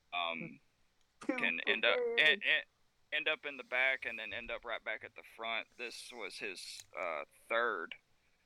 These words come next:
Speaker 1: uh, Daytona season opener in a row, uh, that he has won. Um, and Mark, correct me if I'm wrong, but every single one of them has come with a last lap wreck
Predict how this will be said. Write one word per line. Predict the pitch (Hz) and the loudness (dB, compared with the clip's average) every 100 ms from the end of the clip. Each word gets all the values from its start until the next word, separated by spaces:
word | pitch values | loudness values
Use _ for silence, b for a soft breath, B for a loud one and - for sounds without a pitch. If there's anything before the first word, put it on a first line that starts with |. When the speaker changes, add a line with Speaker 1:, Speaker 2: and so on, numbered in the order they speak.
| _ _ - | _ _ 4
Speaker 1:
uh, | 104 98 95 | 8 8 8
Daytona | 95 101 - 104 92 | 6 4 4 0 0
season | - 113 104 90 | -2 -2 -2 -2
opener | 95 101 117 104 92 | -2 -2 -2 -2 2
in | 92 | 2
a | 82 | 2
row, | 82 82 95 127 - _ _ _ _ - | 0 2 2 0 -10 _ _ _ _ 8
uh, | 1077 - | 8 10
that | 92 - | 6 4
he | 104 | 2
has | 85 - | 2 0
won. | 87 98 107 117 139 _ _ _ _ _ _ - | -4 0 2 0 -8 _ _ _ _ _ _ 0
Um, | 92 82 82 82 - _ _ _ _ _ _ - _ _ - | 2 2 -2 -12 -18 _ _ _ _ _ _ -20 _ _ 2
and | 104 98 - - | 2 2 -6 -10
Mark, | 127 101 127 - - | -4 0 0 -2 -8
correct | 120 117 135 135 | -2 4 4 4
me | 127 | 2
if | 117 | 4
I'm | 95 90 | -2 0
wrong, | 101 120 113 | 0 2 0
but | 92 92 - _ _ _ _ _ - | -2 -2 -6 _ _ _ _ _ 2
every | 127 123 | 2 0
single | - 131 117 104 | -4 -4 -4 -4
one | 110 107 | -4 -2
of | 101 | -2
them | 98 | -4
has | - 87 - - | -6 -6 -8 -10
come | - 123 117 98 | -4 -2 -2 -4
with | 113 120 - | -2 -4 0
a | - 98 | 0 2
last | 95 98 87 - | 2 2 2 0
lap | 90 - 90 | -2 -2 -2
wreck | 92 110 | 2 2